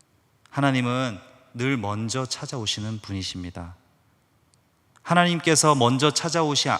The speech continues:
찾아오지 않으셨다면 먼지 같은 우리의 인생은 하나님을 알지도 못한 채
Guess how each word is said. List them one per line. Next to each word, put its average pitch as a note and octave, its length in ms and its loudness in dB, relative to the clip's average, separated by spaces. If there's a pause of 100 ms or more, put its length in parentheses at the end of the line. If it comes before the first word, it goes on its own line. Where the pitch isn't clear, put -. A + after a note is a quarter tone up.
(140)
찾아오지 D3 460 -2
않으셨다면 G#2+ 800 -2 (1040)
먼지 C#3+ 320 6
같은 F3 260 4
우리의 D3 200 4
인생은 B2+ 260 0
하나님을 D3+ 300 0
알지도 C3+ 520 0
못한 A#2+ 380 -6
채 G2 480 -10